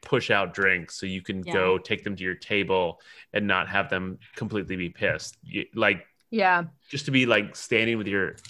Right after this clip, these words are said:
Speaker 1: uh, chin on your hand waiting for a drink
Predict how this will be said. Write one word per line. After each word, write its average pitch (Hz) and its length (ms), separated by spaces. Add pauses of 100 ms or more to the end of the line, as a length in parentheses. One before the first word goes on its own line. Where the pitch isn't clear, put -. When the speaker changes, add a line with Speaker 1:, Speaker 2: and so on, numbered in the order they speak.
(540)
Speaker 1:
uh, 92 360
chin 123 240
on 104 100
your 95 300 (380)
hand 90 600
waiting 95 320
for 95 140
a 87 80
drink 95 420